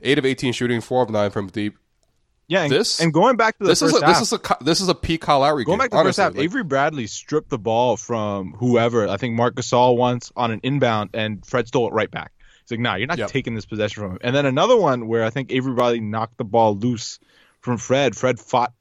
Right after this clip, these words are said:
Speaker 2: and got the ball back. Like, those are two possessions where it's just kinda like, you know, those, like, inbound
Speaker 1: Yeah.
Speaker 2: steals, which
Speaker 1: Yeah.
Speaker 2: hurt you a lot,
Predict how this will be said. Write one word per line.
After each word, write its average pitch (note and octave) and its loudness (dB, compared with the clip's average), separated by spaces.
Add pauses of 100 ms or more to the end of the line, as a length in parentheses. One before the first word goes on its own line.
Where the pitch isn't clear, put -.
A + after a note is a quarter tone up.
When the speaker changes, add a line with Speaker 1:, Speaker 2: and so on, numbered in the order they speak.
Speaker 2:
and A2 -6
got A2 0
the A#2 -4
ball G#2+ 0
back. G#2 -2 (160)
Like, G2 -6
those B2 2
are C#3 4
two D3 2
possessions C3 -2
where A#2 0
it's G#2 -6
just G#2+ -12
kinda A2+ -2
like, A2 -4
you B2 -6
know, A2 0
those, G2+ -2 (460)
like, G#2 -2
inbound B2 0
Speaker 1:
Yeah. - 2
Speaker 2:
steals, D3 0 (600)
which A2 -8
Speaker 1:
Yeah. G#2+ -2
Speaker 2:
hurt B2+ 0
you C#3+ 4
a G2+ 4
lot, A2+ 0